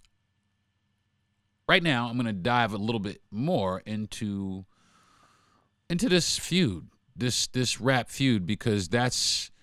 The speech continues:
they said, listen, there's a whole bunch of shit. They say that Biggie had the, that, that Biggie was the one who had the hit put out. I don't know how much, how, how true that is, but they say that between Biggie and, and, and Puffy, that was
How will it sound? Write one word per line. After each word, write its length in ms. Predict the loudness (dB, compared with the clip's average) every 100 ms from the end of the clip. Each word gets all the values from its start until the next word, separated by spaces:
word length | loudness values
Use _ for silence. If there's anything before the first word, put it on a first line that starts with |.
| _ _ _ _ 0
they 120 | 4
said, 280 | 4 4 2
listen, 400 | 2 2 0 2
there's 180 | 2
a 60 | 2
whole 240 | 2 2
bunch 240 | 2 0 -2
of 40 |
shit. 160 | -4 -2
They 120 | -2
say 240 | 0 0
that 200 | 0 0
Biggie 300 | 0 2 2
had 220 | 2 0 0
the, 200 | -2 -4
that, 240 | -2 -2 -2
that 260 | -4 0
Biggie 360 | 4 4 2 0
was 180 | 0 0
the 80 |
one 160 | -2 -2
who 120 | -2
had 220 | -2 -4
the 80 | -4
hit 240 | -2 -2 0
put 180 | -2
out. 180 | 0 -2
I 140 | 0 0
don't 140 | 2
know 120 | -2
how 160 | -2 -2
much, 240 | -4 -6
how, 240 | -6 -6 -6
how 260 | -6 -6
true 320 | -4 -2 2
that 180 | 2 4
is, 220 | 4 2
but 140 | 0 -2
they 120 | -2
say 360 | 0 -2 -2 -6 -10 -20 -20 0
that 340 | 4 4 4 -2 -16 -12 -6
between 540 | -4 4 6 8 6 6
Biggie 480 | 6 6 4 4
and, 180 | 4 2
and, 340 | 0 0 0 0
and 140 | -4
Puffy, 500 | 2 2 4 0 0
that 200 | 0 0
was 400 | 2 2 2 -2